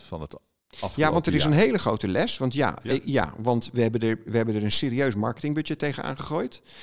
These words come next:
Speaker 2: En, ehm, eh, eh, ik heb natuurlijk heel veel reacties uit de markt, vooral in de liftenwereld. Ik bedoel, die horen dat gelijk, hè. Eh, eh,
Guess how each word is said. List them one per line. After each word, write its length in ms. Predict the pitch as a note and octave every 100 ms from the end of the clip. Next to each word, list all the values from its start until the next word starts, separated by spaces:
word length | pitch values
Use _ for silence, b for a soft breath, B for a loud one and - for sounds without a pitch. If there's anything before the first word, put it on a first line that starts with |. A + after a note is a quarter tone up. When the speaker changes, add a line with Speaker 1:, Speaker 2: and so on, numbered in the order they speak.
| B B
Speaker 2:
En, 380 | - C3 B2+ B2
ehm, 420 | C3 A#2 A2+ A2 -
eh, 320 | - A2 G#2 G2+
eh, 160 | - G#2+
ik 240 | A2 C3+
heb 100 | -
natuurlijk 220 | G#2+ - A2
heel 140 | B2
veel 120 | A2
reacties 420 | G2+ G#2 A2+ -
uit 200 | - A2+
de 80 | G#2+
markt, 280 | G#2 E2+ -
vooral 220 | - A#2
in 160 | - A2+
de 80 | G2
liftenwereld. 540 | G#2+ A#2 A2 G#2 G2+
Ik 60 | -
bedoel, 160 | G#2+
die 140 | G2+ B2
horen 280 | A#2 B2 A2
dat 180 | G2+ -
gelijk, 440 | E2 E2+ D3+ -
hè. 160 | - C3+ - B B _
Eh, 340 | - G#2+ G2+ G2+ G2 G2
eh, 40 | F#2+